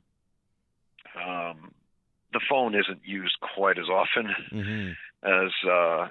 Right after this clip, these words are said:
Speaker 1: it used to be. So a phone call for some is, is, um, i-, is not a common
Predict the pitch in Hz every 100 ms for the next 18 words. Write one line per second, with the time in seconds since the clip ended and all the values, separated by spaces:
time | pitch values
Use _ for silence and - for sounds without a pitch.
0 | - - 95 110 120 - 87 87 87 -
1 | 110 101 - 160 240 - 107 92 87 87
2 | - _ _ _ _ - - - - 214
3 | 127 95 95 - 107 101 92 - - -
4 | _ 101 95 92 - 87 87 87 82 -
5 | _ _ _ _ _ _ _ _ _ _
6 | _ _ _ _ _ _ _ _ _ _
7 | - - 107 107 110 127 120 104 - 104
8 | 92